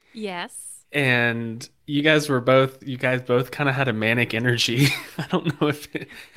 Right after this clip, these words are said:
Speaker 1: Yeah.
Speaker 2: I don't know if it was super
Speaker 1: <laughs>
Speaker 2: late or what was going on. I think you were on your wrong mic, so you sounded like you were in outer space.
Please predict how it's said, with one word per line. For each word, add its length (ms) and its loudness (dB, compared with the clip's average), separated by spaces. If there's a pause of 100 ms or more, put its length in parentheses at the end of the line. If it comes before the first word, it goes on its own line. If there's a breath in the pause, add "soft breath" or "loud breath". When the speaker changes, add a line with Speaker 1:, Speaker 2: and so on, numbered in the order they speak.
(100)
Speaker 1:
Yeah. 140 4
Speaker 2:
I 40 4
don't 160 0
know 120 6
if 100 4
it 100 4
was 180 2
super 600 4
Speaker 1:
<laughs> 140 2
Speaker 2:
late 360 2
or 180 4
what 220 6
was 180 0
going 280 2
on. 220 4 (120)
I 60 2
think 240 0
you 160 -2
were 160 4
on 160 4
your 100 2
wrong 340 4
mic, 500 -2
so 180 -2
you 100 0
sounded 380 -2
like 200 -4
you 100 -2
were 120 2
in 80 -2
outer 220 -4
space. 680 -2